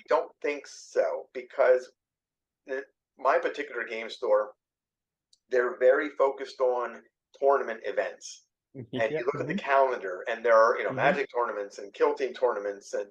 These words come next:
Speaker 2: Mm-hmm.
Speaker 1: and everything is, you know, you, you, you come in at a certain time, and
Speaker 2: Mm-hmm.
Speaker 1: they're, it's, it's very busy. They're very limited table
Speaker 2: Mm-hmm.
Speaker 1: space, you know, and you have to,
Speaker 2: Mm-hmm.
Speaker 1: you have to sign up, you know, to, to get
Speaker 2: Mm-hmm.
Speaker 1: these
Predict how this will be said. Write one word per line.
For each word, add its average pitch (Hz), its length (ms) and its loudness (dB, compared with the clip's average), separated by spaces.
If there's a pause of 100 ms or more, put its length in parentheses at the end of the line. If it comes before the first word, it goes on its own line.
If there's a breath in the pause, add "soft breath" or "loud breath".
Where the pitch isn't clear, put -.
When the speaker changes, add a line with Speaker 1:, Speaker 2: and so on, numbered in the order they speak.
Speaker 2:
Mm-hmm. 139 300 -4 (260)
Speaker 1:
and 127 180 0
everything 170 500 0
is, 135 260 4 (360)
you 139 140 -8
know, 120 80 -2
you, 107 260 -8
you, 117 280 -18
you 113 320 -16
come 107 180 -2
in 170 240 4
at 165 80 0
a 156 60 -4
certain 160 300 -2
time, 147 540 0
and 117 180 -4 (360)
Speaker 2:
Mm-hmm. 135 160 -10
Speaker 1:
they're, 160 160 -4
it's, - 220 -14
it's - 360 -12
very 180 380 8
busy. 120 300 -2
They're 98 180 -12
very 127 320 6
limited 113 400 -2 (180)
table 120 220 -4
Speaker 2:
Mm-hmm. 135 220 -2
Speaker 1:
space, - 180 -6 (140)
you - 80 -14
know, 92 100 -12 (320)
and 113 180 -2
you 127 120 -6
have 131 300 0
to, 135 60 -4
Speaker 2:
Mm-hmm. 196 220 0 (640)
Speaker 1:
you 120 140 4
have 120 100 4
to - 80 -6
sign 123 400 0
up, 135 240 2
you 127 100 -8
know, 131 380 2
to, 127 280 8 (640)
to 139 60 -6
get 139 80 -4
Speaker 2:
Mm-hmm. 156 180 -2
Speaker 1:
these - 140 -14